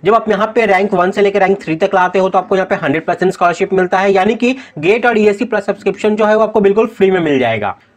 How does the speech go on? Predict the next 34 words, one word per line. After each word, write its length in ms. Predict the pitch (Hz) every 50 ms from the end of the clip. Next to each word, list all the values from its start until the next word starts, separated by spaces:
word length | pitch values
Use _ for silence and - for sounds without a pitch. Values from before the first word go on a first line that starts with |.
| _ -
अगर 200 | 165 170 196 220
आप 140 | 170 170 -
rank 200 | 190 185 196 214 208
four 200 | - 196 190 202
से 120 | - 214
लेकर 200 | 202 196 220 202
टेन 260 | 208 - - 165 175 190
तक 140 | 190 214 220
लाते 220 | 208 196 202 196 214
हो 140 | 202 208
तो 100 | 208 214
आपको 180 | 202 202 - 214
यहाँ 100 | 202 196
पे 80 | 196 208
सेवेंटी 300 | 208 - 170 143 147 170
फ़ाइव 160 | 165 180 180 175
परसेंट 240 | 196 175 - 190 190
का 80 | 202
scholarship 420 | 190 - - 190 185 180 - 202 208
मिलेगा, 320 | 196 196 202 196 208 220
और 240 | 247 - 180 180 180
rank 240 | 170 175 180 180 -
eleven 260 | 170 147 143 156 170
से 100 | 185 208
लेकर 140 | 190 190 190
फिफ्टी 320 | 190 - 160 156 - 220 226
लाते 260 | 220 202 202 202 202
हो 140 | 196 196 196
तो 80 | 196
फिफ्टी 260 | - 180 - 196 240
परसेंट 340 | 233 - 233 208 202 202 196
का 80 | 196 196
scholarship 420 | 196 - 180 170 170 - 185 165
मिलेगा, 340 | 170 165 165 165 160 175 180